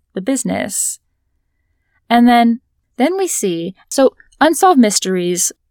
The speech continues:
tried to have people play themselves as much as possible th-, in the reenactments. I can't tell if it's actually Eugene sitting down. I can't tell if Eugene is playing himself.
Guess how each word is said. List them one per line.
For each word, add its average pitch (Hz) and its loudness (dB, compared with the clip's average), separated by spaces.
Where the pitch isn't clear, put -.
tried 214 0
to 226 -2
have 196 -2
people 196 -2
play 190 -2
themselves 175 -2
as 165 -8
much 175 -6
as 175 -12
possible - -6
th-, - -6
in 202 2
the 190 0
reenactments. 185 -6
I 254 2
can't 349 -4
tell 190 0
if 220 -2
it's 208 -4
actually 208 -2
Eugene 185 -6
sitting 180 -2
down. 165 -6
I 226 4
can't 285 0
tell 226 0
if - -4
Eugene 185 -4
is 180 -6
playing 180 -2
himself. 175 -4